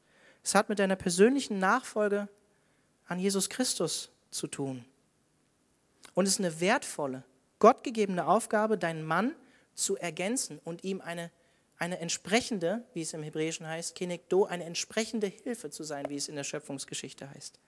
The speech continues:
Eine wertvolle Aufgabe. Und ich kann jetzt hier gar nicht auf die wertvolle Aufgabe des, des, auch des Mutterseins und darüber hinaus eingehen,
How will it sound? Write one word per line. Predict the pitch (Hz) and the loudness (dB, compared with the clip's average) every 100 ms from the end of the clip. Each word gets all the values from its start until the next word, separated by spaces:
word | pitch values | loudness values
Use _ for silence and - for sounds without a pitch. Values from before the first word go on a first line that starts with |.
| _ _ _ _ _ _ _ _ _ - | _ _ _ _ _ _ _ _ _ -10
Eine | 170 175 | -6 0
wertvolle | 180 247 - 240 226 | 4 2 2 -2 0
Aufgabe. | 220 - - 123 - | -2 -4 -8 -10 -10
Und | 156 175 | -8 -6
ich | |
kann | - 185 | -2 0
jetzt | 196 - | 0 -2
hier | 180 | 0
gar | 175 | 0
nicht | 175 156 | 0 -6
auf | 156 | -6
die | 156 - _ _ _ _ | -8 -8 _ _ _ _
wertvolle | 165 185 - 185 | 2 2 2 2
Aufgabe | 165 202 190 175 175 | 2 0 0 0 0
des, | 165 156 - - _ _ | -2 -4 -6 -10 _ _
des, | 160 - | -6 -2
auch | 151 | -4
des | 156 - | -4 -2
Mutterseins | 170 247 214 185 175 180 - - _ - _ _ | 0 0 0 -2 -2 -4 -6 -10 _ -20 _ _
und | 165 160 | -2 0
darüber | 156 160 | 2 0
hinaus | 147 151 185 226 - | 0 2 4 4 0
eingehen, | 180 208 185 175 214 | -2 0 0 -2 -4